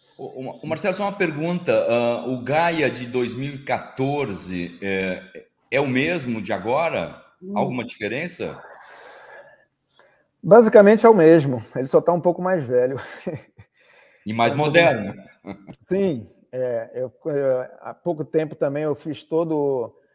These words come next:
Speaker 2: troquei todo o estaiamento dele, que ele já tá fazendo quase dez anos, então eu fiz um refit nele,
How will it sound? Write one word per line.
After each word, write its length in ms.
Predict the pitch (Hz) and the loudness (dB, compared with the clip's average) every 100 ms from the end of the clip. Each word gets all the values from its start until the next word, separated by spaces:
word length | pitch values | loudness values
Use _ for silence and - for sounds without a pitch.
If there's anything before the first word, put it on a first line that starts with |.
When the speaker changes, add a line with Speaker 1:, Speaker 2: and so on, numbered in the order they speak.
| _ _ _ _ - - | _ _ _ _ -20 -8
Speaker 2:
troquei 320 | 143 120 143 | -8 -6 -8
todo 220 | - 165 | -4 -4
o 60 | 151 | -4
estaiamento 840 | - - 139 135 123 131 139 123 | -6 -2 0 0 -2 -6 -8 -8
dele, 280 | 120 143 143 | -4 -4 -4
que 80 | 131 | -8
ele 120 | 120 | -6
já 120 | 120 | -6
tá 140 | 123 | -6
fazendo 640 | - 123 113 127 123 113 107 | -4 -6 -6 -10 -8 -10 -10
quase 280 | - 135 131 | -2 -2 -2
dez 300 | 127 120 107 | -2 -4 -4
anos, 340 | 120 135 131 113 | -10 -10 -12 -14
então 280 | 110 123 | -12 -10
eu 80 | 117 | -10
fiz 260 | - 127 127 | -12 -12 -12
um 60 | |
refit 600 | 120 127 - 139 135 - | -4 -4 -4 -8 -8 -10
nele, 440 | 123 123 131 147 | -10 -6 -6 -8